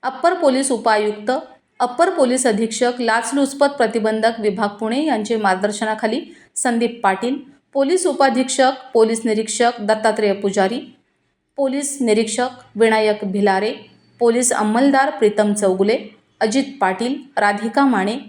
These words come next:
ऋषिकेश बडणीकर, सलीम मकानदार, धनंजय खाडे, चंद्रकांत जाधव, उमेश जाधव, अतुल मोरे, सीमा माने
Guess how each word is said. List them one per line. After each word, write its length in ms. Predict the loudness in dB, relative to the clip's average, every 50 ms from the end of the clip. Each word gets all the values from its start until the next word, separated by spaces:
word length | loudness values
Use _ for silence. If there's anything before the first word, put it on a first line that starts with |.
| -20 _ _ _ -8
ऋषिकेश 560 | -6 -4 -2 -4 0 2 2 2 0 -4 -10 -12 -8 -2
बडणीकर, 520 | 0 2 2 2 0 0 0 2 0 0 0 -2 -10 -20 _ _ _ _ -12
सलीम 460 | -4 -2 0 0 0 0 -2 -2 -4 -4
मकानदार, 600 | -2 -2 -2 0 2 0 2 2 2 2 2 0 -2 -8 -14 -20 _ _ _ _ _ _ _ _ _
धनंजय 480 | -4 -2 -2 0 0 2 2 2 0 0 0
खाडे, 240 | 0 0 0 0 -2 -6 -12 -8 _
चंद्रकांत 440 | -2 0 0 0 0 0 0 0 0
जाधव, 360 | 0 0 0 0 0 0 -2
उमेश 360 | -2 -2 -2 -2 -2 -2 -2
जाधव, 440 | 0 0 0 0 0 0 -2 -4 -4 -6 -2 -2
अतुल 340 | -2 0 2 2 2 2 2
मोरे, 420 | 2 2 2 2 0 -2 -6 -6 -6
सीमा 340 | -4 -2 0 0 0 0 0
माने 320 | -2 -2 -2 -2 -4 -4